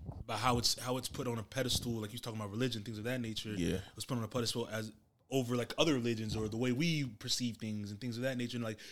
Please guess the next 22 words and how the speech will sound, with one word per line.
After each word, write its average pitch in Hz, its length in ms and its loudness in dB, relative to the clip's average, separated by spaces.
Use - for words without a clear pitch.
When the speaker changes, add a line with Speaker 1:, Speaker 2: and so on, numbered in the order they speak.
Speaker 1:
you 127 100 2
were 160 80 6
talking 143 300 0
about, 117 360 2
um, 110 400 -2
stealing, 127 320 4
like, 104 140 0
movie 139 360 4
ideas. 110 440 -2
I - 100 -2
didn't 233 100 2
realize 208 180 0
how 139 160 -2
many 147 140 0
Hollywood 123 420 0
movies 117 360 -2
that, 107 380 -4
that 110 140 -6
dropped 117 300 0
in, 120 60 -4
like, 110 120 -4
America, 123 460 -2